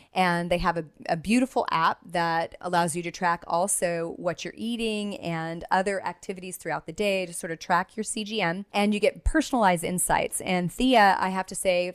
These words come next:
from what I've been able to see, is the most affordable of the companies offering C G M direct to consumer. And so in the show notes, you'll find a link here where you can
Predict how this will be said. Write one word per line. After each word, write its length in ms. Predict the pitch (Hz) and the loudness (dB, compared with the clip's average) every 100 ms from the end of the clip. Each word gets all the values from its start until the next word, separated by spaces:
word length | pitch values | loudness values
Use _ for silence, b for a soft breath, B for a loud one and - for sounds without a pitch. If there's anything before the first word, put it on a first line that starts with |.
| - | -10
from 140 | - | -6
what 100 | 190 | 0
I've 120 | 185 | 0
been 100 | 180 | 0
able 180 | 165 160 | -4 -6
to 100 | - | -6
see, 440 | - 277 262 226 214 B B B | -4 0 0 0 -2 B B B
is 180 | 190 175 | 2 4
the 80 | 196 | 0
most 240 | 185 - | -2 -4
affordable 800 | - - - 247 254 175 160 165 | -10 -8 -4 0 0 -2 -2 -2
of 400 | - 170 170 165 | -2 0 -2 -2
the 260 | 156 165 160 | -6 -6 -4
companies 480 | - 190 202 170 - | -2 -2 -2 -4 -4
offering 600 | - 214 320 - 170 165 | 2 4 4 0 -4 -2
C 220 | 170 - 170 | -4 -4 -6
G 180 | 165 | -6
M 180 | 165 165 | -6 -6
direct 320 | 160 160 160 - | -4 -4 -4 -6
to 60 | |
consumer. 680 | 170 170 - 185 180 156 165 B B B B | -10 -8 -8 -10 -10 -10 -12 B B B B
And 180 | 185 185 | 0 2
so 320 | - 185 180 | 6 6 6
in 200 | 208 220 | 4 2
the 80 | 233 | 2
show 360 | 185 - 359 349 | -2 -2 2 4
notes, 400 | 240 175 170 - | 4 4 0 -2
you'll 100 | 190 | -4
find 480 | - 185 180 180 180 | -2 -2 0 -2 -4
a 160 | 165 160 | -6 -6
link 340 | 175 226 269 | -2 0 0
here 300 | - 180 170 | -2 -2 -2
where 100 | 165 | 0
you 160 | 170 165 | -4 -4
can 340 | 185 170 170 | -4 -4 -4